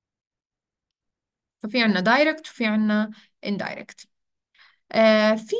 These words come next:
عنا أكسجين، dissolved oxygen، هذا في النورمال تيشو بيأثر على، بيعمل لنا موديفيكيشن للسبيشيز، للفري، آه، راديكالز اللي ناتجة نتيجة الووتر موليكول.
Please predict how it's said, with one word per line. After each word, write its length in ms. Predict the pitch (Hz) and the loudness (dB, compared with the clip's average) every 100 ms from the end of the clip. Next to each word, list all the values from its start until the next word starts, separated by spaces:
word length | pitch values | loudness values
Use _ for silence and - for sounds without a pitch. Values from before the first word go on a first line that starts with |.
| 466 | 2
عنا 640 | 359 381 294 277 302 - _ _ _ _ _ _ - | 2 0 -2 -2 -6 -10 _ _ _ _ _ _ -4
أكسجين، 540 | - - 208 180 185 | -2 0 -2 -2 -4
dissolved 560 | 208 226 294 302 - - | -2 0 2 0 -4 -10
oxygen، 560 | 247 - 233 220 220 | -6 -4 -4 -2 -2
هذا 300 | 220 262 220 | 0 0 -2
في 200 | 240 233 | -4 -4
النورمال 640 | 214 233 240 226 214 214 214 - _ _ | 0 0 0 0 0 0 -4 -12 _ _
تيشو 300 | - 330 254 | -6 -4 -2
بيأثر 560 | 220 214 330 - 285 277 | -2 -2 -4 -4 -4 -2
على، 480 | 247 233 233 240 247 - _ - | -2 -2 -2 -4 -6 -10 _ -14
بيعمل 260 | 190 202 294 | -8 -6 -4
لنا 100 | 285 | -2
موديفيكيشن 1040 | 262 233 233 285 330 - 196 180 196 196 - | -2 -4 -6 -4 -4 -2 -4 -4 -4 -4 -6
للسبيشيز، 720 | 202 202 - 226 220 240 214 | -6 -4 -2 -2 0 0 0
للفري، 960 | 208 196 190 202 196 208 - 214 214 208 208 - - | 2 2 2 -2 -4 -6 -2 0 2 2 -2 -14 -6
آه، 680 | 196 190 180 - - - - | -2 0 -2 -2 -6 -6 -4
راديكالز 600 | 226 233 247 302 302 - | -2 0 0 0 0 2
اللي 120 | 220 | 2
ناتجة 400 | 214 240 247 240 | 2 0 -2 -4
نتيجة 440 | 226 220 226 214 208 | -4 -4 -4 -6 -6
الووتر 440 | 202 254 269 254 | -2 0 0 -2
موليكول. 520 | 240 240 240 240 240 | 0 -2 -2 -4 -6